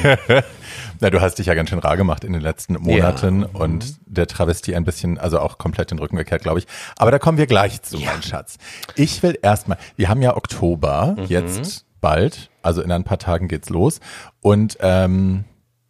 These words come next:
Speaker 1: das ist ja dann Wiedervereinigung und so. Ich glaube, dreißig Jahre Wiedervereinigung sind wir dann schon. Äh, erinnerst du
Speaker 2: Ist
Speaker 1: dich?
Speaker 2: es nicht schon einunddreißig Jahre?
Speaker 1: Nee, ich glaube, also
Speaker 2: Na, neunundachtzig.
Speaker 1: Mauerfall, Mauerfall
Speaker 2: War
Speaker 1: ist dreißig Jahre,
Speaker 2: neunundachtzig?
Speaker 1: aber Wiedervereinigung sind dann
Speaker 2: Ah, okay.
Speaker 1: jetzt erst.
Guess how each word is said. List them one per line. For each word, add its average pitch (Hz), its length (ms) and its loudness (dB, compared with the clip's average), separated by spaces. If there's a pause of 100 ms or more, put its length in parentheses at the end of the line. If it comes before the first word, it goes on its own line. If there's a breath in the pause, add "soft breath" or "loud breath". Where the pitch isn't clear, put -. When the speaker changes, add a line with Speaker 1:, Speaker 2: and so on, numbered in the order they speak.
Speaker 1:
das 73 180 -4
ist 92 120 -10
ja 104 60 0
dann 87 140 0
Wiedervereinigung 104 680 0
und 107 100 -2
so. 107 80 -6
Ich 104 100 -6
glaube, 90 200 0
dreißig - 400 -2
Jahre 90 220 2
Wiedervereinigung 107 500 2
sind 110 200 -6
wir 120 80 -4
dann 113 140 -4
schon. 127 220 -6 (560 loud breath)
Äh, 92 320 4
erinnerst 98 600 2
du 98 80 -4
Speaker 2:
Ist 104 80 0
Speaker 1:
dich? 165 80 2
Speaker 2:
es 110 80 -2
nicht 110 140 -2
schon 104 100 -2
einunddreißig 147 680 -6
Jahre? 165 400 -10
Speaker 1:
Nee, 85 420 -4 (220 soft breath)
ich - 60 -20
glaube, 80 400 -6
also 90 320 2 (300)
Speaker 2:
Na, 131 160 -4
neunundachtzig. 98 680 4
Speaker 1:
Mauerfall, 131 260 4
Mauerfall 113 460 2
Speaker 2:
War 104 100 4
Speaker 1:
ist 101 80 0
dreißig 95 120 4 (240)
Jahre, 110 160 2
Speaker 2:
neunundachtzig? 113 40 0
Speaker 1:
aber 90 200 0
Wiedervereinigung 95 640 -2
sind 85 180 -8 (100)
dann 110 220 0
Speaker 2:
Ah, - 40 -4
okay. 92 120 -4
Speaker 1:
jetzt 80 180 -2
erst. - 320 -10